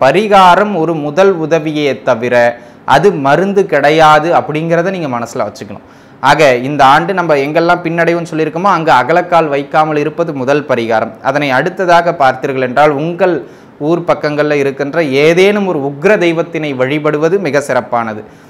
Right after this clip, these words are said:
உதாரணமாக, காளி, துர்க்கை, பிரத்யங்கரா தேவி, வராகி, கால பைரவர், நரசிம்மர், சரபேஸ்வரர் இப்படின்னு ஒரு லிஸ்டே இருக்குங்க.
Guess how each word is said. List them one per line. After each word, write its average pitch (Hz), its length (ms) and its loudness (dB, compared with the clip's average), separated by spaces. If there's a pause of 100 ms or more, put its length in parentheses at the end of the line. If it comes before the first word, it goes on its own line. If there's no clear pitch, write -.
(300)
உதாரணமாக, 151 880 2 (160)
காளி, 143 500 2 (280)
துர்க்கை, 151 500 -4 (120)
பிரத்யங்கரா 156 600 2
தேவி, 135 480 -2
வராகி, 143 560 2 (100)
கால 160 400 4
பைரவர், 135 580 0
நரசிம்மர், 143 640 -2 (140)
சரபேஸ்வரர் 151 680 0
இப்படின்னு 160 240 -4
ஒரு 131 180 -2
லிஸ்டே 131 220 -6
இருக்குங்க. 120 360 -2